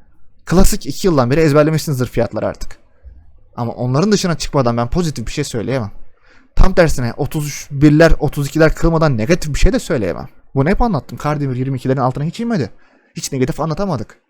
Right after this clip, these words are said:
Ha, a-, tabii ki de kısa vadede, orta vadede negatif pozitif oluyorlar ama uzun vadede değişmiyorlar ki. Kardemir'in düştüğü fiyat yirmi iki, gittiği fiyat otuz. O kadar. Pozitif olsa ne yazar? Otuzu kıramıyor ki şirketler.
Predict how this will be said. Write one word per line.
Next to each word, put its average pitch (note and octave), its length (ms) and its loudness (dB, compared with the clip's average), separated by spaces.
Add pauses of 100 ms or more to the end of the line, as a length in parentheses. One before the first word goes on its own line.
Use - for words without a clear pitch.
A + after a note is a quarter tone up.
(240)
Ha, D3 240 -2
a-, C3 140 -12
tabii G3 240 0
ki F3+ 120 2
de F3 100 4
kısa D#3 320 0
vadede, D3+ 280 4
orta C#3+ 300 2
vadede D3+ 280 2
negatif C#3+ 320 0
pozitif C#3+ 320 2
oluyorlar G3 240 -2
ama B3+ 220 -2
uzun D3+ 280 -6
vadede E3+ 180 -4
değişmiyorlar E3+ 440 -4
ki. - 140 -20 (520)
Kardemir'in F3+ 420 0
düştüğü A#2+ 240 -8
fiyat G#2 240 -10
yirmi G2+ 220 -6
iki, F#3 180 -4
gittiği D#3 220 -4
fiyat C#3 220 -4
otuz. - 360 -6 (280)
O - 80 -20
kadar. E3+ 260 2
Pozitif C3+ 340 -6
olsa B2+ 180 -8
ne F3 80 -4
yazar? A2 200 -4
Otuzu C3 240 -6
kıramıyor F3+ 280 -6
ki D#3 80 -10
şirketler. - 480 -16